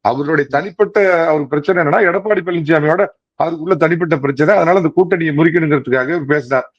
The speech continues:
ஆனா இப்போ ஒரு வாரத்துக்கு முன்னாடி வந்த அமித்ஷா தெளிவா சொல்லிட்டார், "ஐம்பது தொகுதிகளை கண்டறியுங்கள்" அப்படின்னு சொன்னா ஐம்பதுல ஒரு இருபத்தஞ்சு இல்ல முப்பது சீட்டு தான் அவங்களுடைய எய்ம். அதுலயும் இவருடைய கணக்கு இதாகி போச்சு.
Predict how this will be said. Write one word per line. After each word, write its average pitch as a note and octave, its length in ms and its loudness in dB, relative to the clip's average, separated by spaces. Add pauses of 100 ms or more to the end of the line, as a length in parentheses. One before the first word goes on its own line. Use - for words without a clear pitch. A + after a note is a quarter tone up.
(160)
ஆனா D3+ 300 -4
இப்போ C#3+ 380 2
ஒரு C#3+ 140 2
வாரத்துக்கு E3+ 380 -2
முன்னாடி E3 140 0
வந்த C#3 240 0
அமித்ஷா D3+ 260 -4
தெளிவா C#3 440 0
சொல்லிட்டார், C#3 380 -4 (260)
"ஐம்பது F3+ 640 0
தொகுதிகளை F3+ 540 2
கண்டறியுங்கள்" C#3 760 0
அப்படின்னு C3+ 200 -6
சொன்னா A#2+ 500 -2 (400)
ஐம்பதுல F3 560 0
ஒரு A3 100 0
இருபத்தஞ்சு D#3+ 560 2
இல்ல G#3 220 0
முப்பது C#3 380 0
சீட்டு B2 280 -2
தான் D#3+ 180 0 (120)
அவங்களுடைய C3+ 460 0
எய்ம். C#3+ 160 2 (360)
அதுலயும் D3 680 2
இவருடைய C#3+ 340 2
கணக்கு D3 300 -4
இதாகி C3+ 180 2
போச்சு. A#2+ 440 -2